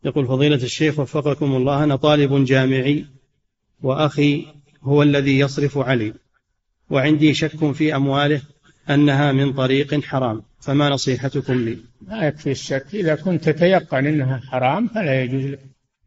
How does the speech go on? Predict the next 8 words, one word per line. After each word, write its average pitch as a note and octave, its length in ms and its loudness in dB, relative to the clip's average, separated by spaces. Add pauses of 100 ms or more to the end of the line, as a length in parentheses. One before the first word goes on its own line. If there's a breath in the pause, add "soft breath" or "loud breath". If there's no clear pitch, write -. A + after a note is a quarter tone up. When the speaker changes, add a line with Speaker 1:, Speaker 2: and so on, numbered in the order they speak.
(680)
Speaker 2:
استعمالها، C3+ 840 -4
أما C3+ 320 0
إذا B2+ 320 -4 (280)
لا E3+ 220 0
تعلم C#3+ 420 0
أنها C3+ 360 -2
حرام D3 280 -2
فالأصل F#3+ 600 -2